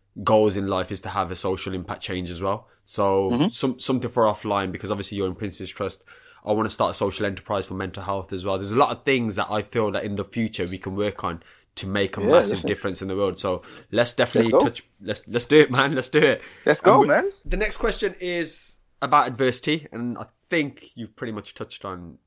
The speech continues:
Speaker 1: a hell of a lot of adversity. But if we can just go back to one example, and what I want you to do is give us the lessons that it's taught you and how that's made you stronger today.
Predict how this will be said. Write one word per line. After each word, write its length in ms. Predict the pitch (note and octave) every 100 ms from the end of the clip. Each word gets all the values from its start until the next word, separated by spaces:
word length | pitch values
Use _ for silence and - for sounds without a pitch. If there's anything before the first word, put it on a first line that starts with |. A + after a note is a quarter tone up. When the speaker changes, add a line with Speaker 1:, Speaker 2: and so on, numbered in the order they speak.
| _ F#2
Speaker 1:
a 80 |
hell 220 | F2+ G#2+ G2+
of 80 |
a 60 | F#2
lot 120 | F#2
of 100 | F2
adversity. 420 | E2+ F#2 F2+ -
But 120 | - G#2+
if 120 | C#3+
we 80 | D3
can 120 | C#3+
just 140 | C3+
go 140 | C#3 B2
back 180 | A#2 - _ - _
to 80 | -
one 340 | A2 C3 C3+ C3
example, 540 | G#2+ A2 G2+ - F#2+
and 80 | G2
what 120 | A2+
I 20 |
want 160 | A#2 A2
you 60 | A#2
to 100 | G#2+
do 160 | A2
is 120 | F#2+ F#2
give 220 | A2+ G2+
us 180 | G#2+ - _ _ _ -
the 80 | G#2+
lessons 480 | A2 - G#2+ G2
that 140 | F2+ F#2+
it's 140 | -
taught 260 | - G2 E2+
you 180 | G2+ G2 _ -
and 180 | F#2 F2+
how 140 | G#2
that's 180 | G2 -
made 200 | F#2+ F2
you 40 | F#2
stronger 300 | G2 F#2 F2+
today. 360 | F2+ F2 E2+